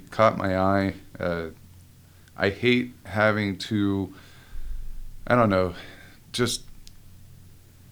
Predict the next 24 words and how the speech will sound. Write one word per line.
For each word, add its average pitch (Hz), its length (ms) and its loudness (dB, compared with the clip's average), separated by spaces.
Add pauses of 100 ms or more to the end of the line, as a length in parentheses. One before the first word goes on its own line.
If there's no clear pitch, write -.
(1400)
count 135 360 4
on 113 200 2
other 117 300 -4
sites 113 560 2
to 101 600 -2 (1600)
always 107 320 6
be 104 140 0
running. 92 420 2 (580)
I 104 180 8
always 110 360 6
have 110 220 6
that 104 220 2
fear 107 460 4
of, 92 360 0
"This 120 240 -2
is 101 140 -4
an 90 160 -2
awesome 101 420 0
resource. 92 520 -4
What 95 140 -2
if 95 140 -6
it 95 80 -12
goes 90 260 -6
away? 85 380 -2